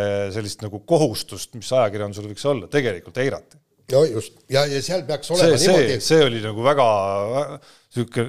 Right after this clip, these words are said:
Speaker 1: see osa, mida ma eriti huviga nagu jälgisin sellest,
Speaker 2: Jah.
Speaker 1: selle stseeni juures.
Speaker 2: Ja seal peaks olema ikkagi see liikumine, et solvamine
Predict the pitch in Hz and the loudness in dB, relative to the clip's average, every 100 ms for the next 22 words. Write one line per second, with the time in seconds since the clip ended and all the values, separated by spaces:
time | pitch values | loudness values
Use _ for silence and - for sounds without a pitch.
0 | 135 151 139 123 147 147 131 107 110 117 | -2 2 2 2 -2 0 0 0 0 0
1 | 135 123 131 113 123 123 98 95 95 123 | 4 4 2 0 -4 -4 -4 -6 0 0
2 | 101 90 107 113 127 113 101 107 123 113 | 0 -10 -16 -16 -14 -14 -10 -10 -10 -8
3 | 104 98 - 127 107 95 - 107 _ _ | -6 -6 -4 -2 -4 -8 -14 -18 _ _
4 | 113 117 220 208 - 196 180 131 - 123 | -6 0 0 0 -4 -2 -2 -2 -6 -10
5 | 107 110 143 175 - 104 98 - - 214 | -8 -4 -2 -4 -6 -6 -4 0 4 6
6 | 175 123 98 90 82 | 4 -2 -10 -12 -16